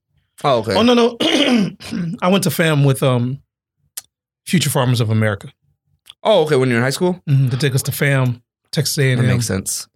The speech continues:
Speaker 1: Agricultural.
Speaker 2: Um, yep. And they took us to Florida.
Speaker 1: Um, but, you know, <clears throat> it's a good time because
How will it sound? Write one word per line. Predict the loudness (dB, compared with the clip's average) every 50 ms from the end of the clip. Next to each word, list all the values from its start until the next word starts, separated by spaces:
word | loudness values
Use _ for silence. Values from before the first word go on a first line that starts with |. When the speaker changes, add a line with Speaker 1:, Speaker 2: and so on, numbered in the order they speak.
| _ _ -6
Speaker 1:
Agricultural. | -4 -2 -2 -2 -2 -2 -2 -2 -2 -2 -4 -4 -6
Speaker 2:
Um, | -6 -4
yep. | -2 -2 -2 -2 -4 -6
And | -4 -2 0
they | 0
took | 0 0 -2 -2
us | -2 -4
to | -2 -4 -2 -2 -2 -2 -2 -4 -6 -6 -10 _ _ _ _ -12
Florida. | -4 -2 0 0 0 -2 -4 -8 _ _ _ _ _ _ _ _ _ _ _ _ -20 -20 -20 _ _ _ -4
Speaker 1:
Um, | 0 2 2 4 4 2 2 0 -2 -4
but, | 0 0 2 2 0 0 -2
you | 0 2
know, | 2 2 2 2
<clears throat> |
it's | 2 0 0 0 0 0 0 0 0 0 0
a | 0 0
good | 2 0 0 0
time | 0 0 0 2 2 0 0
because | -2 -4 -2 0 0 2 2 0 0 -4 -6